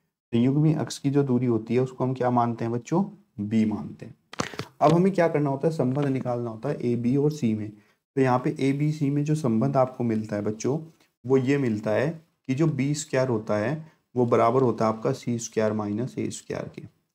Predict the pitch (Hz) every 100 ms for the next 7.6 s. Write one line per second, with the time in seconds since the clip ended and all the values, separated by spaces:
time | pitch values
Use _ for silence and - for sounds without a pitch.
0 | - 110 127 120 120 117 110 120 120 -
1 | - - 117 151 156 - _ _ - 135
2 | 113 - 113 139 156 - _ _ _ _
3 | _ _ - - 139 151 147 131 127 117
4 | 117 123 123 110 110 110 104 104 123 123
5 | 117 120 110 110 113 127 190 - - 107
6 | 101 104 - 101 113 123 107 101 117 107
7 | 107 104 104 107 123 185